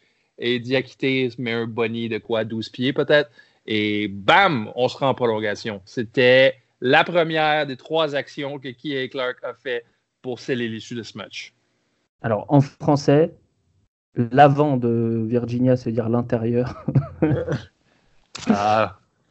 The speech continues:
Speaker 2: Euh,
Speaker 1: salaud.
Speaker 2: <laughs> douze pieds. Non, mais je traduis quand même. C'était un petit tir à mi-distance, genre, euh, mo-, un moitié flotteur, à moitié tir, on sait pas trop ce que c'était.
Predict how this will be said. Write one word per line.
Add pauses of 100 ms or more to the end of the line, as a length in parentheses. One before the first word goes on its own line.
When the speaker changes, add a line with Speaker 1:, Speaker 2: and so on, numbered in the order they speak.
Speaker 2:
Euh,
Speaker 1:
salaud. (420)
Speaker 2:
<laughs>
douze
pieds.
Non,
mais
je
traduis
quand
même. (580)
C'était
un
petit
tir
à
mi-distance,
genre,
euh, (420)
mo-,
un
moitié
flotteur,
à
moitié
tir,
on
sait
pas
trop
ce
que
c'était.